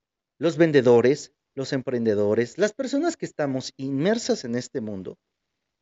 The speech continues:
tenemos que ser personas resilientes, tener tolerancia a la frustración, estar enfocados,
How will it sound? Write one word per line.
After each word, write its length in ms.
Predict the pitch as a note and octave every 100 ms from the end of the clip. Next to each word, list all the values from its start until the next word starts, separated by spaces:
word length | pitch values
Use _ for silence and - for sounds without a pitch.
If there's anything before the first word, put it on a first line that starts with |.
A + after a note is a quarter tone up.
| -
tenemos 460 | G3+ B3 F4 E4+
que 120 | -
ser 240 | F#3+ - G3
personas 720 | - E3 F3+ F3+ F#3 F#3 -
resilientes, 1500 | - C3 C3 A#2+ - A2 A2 C3+ E3+ E3 D3+ - C3+ C3+ - _ _ _
tener 320 | - F3+ E3
tolerancia 560 | D#3+ D#3 C3 B2 C3+ C#3+
a 60 | A#2
la 80 |
frustración, 1000 | G#2 A#2 - G#2 G2 - C#3 D3 D3 D3+ - _ _
estar 600 | G3+ G3+ - D3+ - _
enfocados, 1600 | C3+ B2+ A#2 - G#2+ - - D3 C#3+ D#3 D3+ D3+ C3+ C3+ C3+